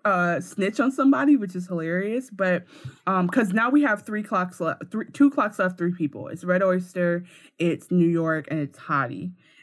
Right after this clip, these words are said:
And, um, Red Oyster says that her father got into a terrible car accident,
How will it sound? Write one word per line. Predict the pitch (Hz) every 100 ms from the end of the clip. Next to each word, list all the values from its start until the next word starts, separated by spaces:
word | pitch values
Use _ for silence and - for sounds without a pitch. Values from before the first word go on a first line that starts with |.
| _
And, | 185 180 175 170 127 -
um, | 170 160
Red | 175 185
Oyster | 214 233 262
says | 254 247 226
that | 240
her | 247
father | - 247 254
got | 269 254
into | 254 254
a |
terrible | 233 - 240 254 254
car | 254 262 294
accident, | 277 185 180 160 151 -